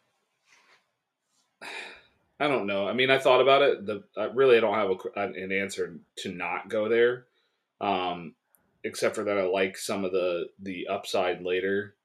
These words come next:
um, as far as at the tight end position. But to be honest with you, I think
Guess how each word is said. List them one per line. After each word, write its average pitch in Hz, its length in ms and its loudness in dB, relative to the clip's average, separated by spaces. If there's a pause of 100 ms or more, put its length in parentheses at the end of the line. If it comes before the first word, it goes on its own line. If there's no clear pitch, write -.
(120)
um, 90 540 -8 (500)
as 98 160 -4
far 90 300 -2
as 87 440 -6 (500)
at 101 120 -4
the 95 80 -8
tight 95 240 -2
end 92 160 -4
position. 98 600 -6
But 90 300 -2 (500)
to - 80 -6
be 104 120 0
honest 107 260 0
with 104 100 0
you, 98 240 2
I 95 60 0
think 98 240 -6